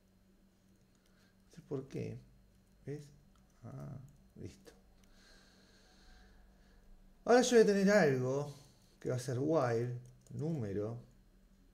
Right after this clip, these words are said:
sea mayor a cero. O sea, yo voy a dividir hasta que número sea cero. Y acá tengo que poner algo.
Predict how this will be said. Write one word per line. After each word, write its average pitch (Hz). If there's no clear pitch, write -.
sea 117
mayor 104
a 110
cero. 135
O -
sea, -
yo 151
voy 156
a 147
dividir 139
hasta 165
que 110
número 127
sea 98
cero. 113
Y 95
acá 101
tengo 170
que 120
poner 110
algo. 95